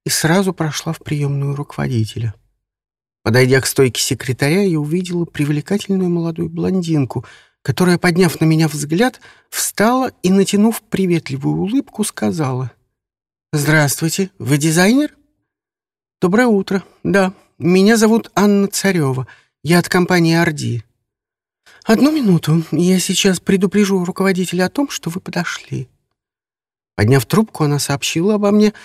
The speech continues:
и предложила мне пройти в кабинет директора. Я вошла в кабинет и замерла от неожиданности.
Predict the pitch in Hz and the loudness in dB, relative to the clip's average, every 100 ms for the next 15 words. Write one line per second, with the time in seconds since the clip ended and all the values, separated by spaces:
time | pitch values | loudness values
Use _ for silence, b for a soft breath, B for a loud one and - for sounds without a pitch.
0 | B B - 175 196 180 170 190 254 240 | B B -2 2 4 4 4 4 2 2
1 | 220 214 151 143 180 - 151 147 143 139 | 2 2 -2 -2 -6 -8 -6 -4 -4 -6
2 | - 151 139 107 - - 123 - _ _ | -6 -4 -2 -4 -6 -8 -10 -10 _ _
3 | _ _ _ _ _ _ _ _ _ 135 | _ _ _ _ _ _ _ _ _ -6
4 | 135 139 139 151 - - 143 170 180 _ | -2 0 0 -2 -4 -4 0 0 -2 _
5 | - 151 156 147 139 131 156 160 - 151 | -4 -2 -2 -2 -2 -6 -8 -10 -10 -14
6 | - 175 180 175 160 180 139 123 120 117 | -6 -4 -4 -4 -6 -6 -4 -4 -4 -4
7 | 113 - - - 123 | -6 -12 -18 -14 -14